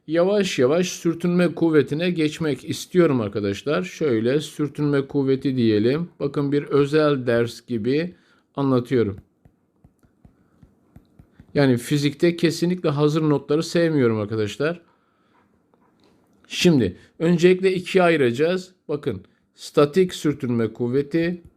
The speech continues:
statik F S, bir de kinetik F S diyelim. Yani kinetik sürtünme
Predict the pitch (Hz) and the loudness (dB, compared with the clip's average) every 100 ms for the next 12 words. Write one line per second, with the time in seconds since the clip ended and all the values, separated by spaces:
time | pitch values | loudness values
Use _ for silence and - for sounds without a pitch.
0 | _ _ _ _ _ - - 147 147 151 | _ _ _ _ _ -18 -2 0 0 -2
1 | 180 131 - 151 160 170 - _ _ _ | 0 0 0 2 2 -2 -12 _ _ _
2 | _ _ _ - 165 160 131 117 151 175 | _ _ _ -8 0 2 2 2 2 0
3 | 180 _ _ _ - 180 131 117 170 175 | -8 _ _ _ -6 -2 0 0 -2 -4
4 | - - 131 127 - 139 120 113 110 135 | -8 -6 -6 -4 0 2 2 0 0 -2
5 | 160 143 107 120 151 151 - 156 117 98 | -2 -2 -2 -2 -4 -8 -8 -2 -2 -2
6 | 147 160 170 - - _ _ - - - | 0 -2 -2 -12 -20 _ _ -20 -20 -6
7 | 175 151 147 123 110 131 160 180 | -2 -2 0 -2 0 0 0 -4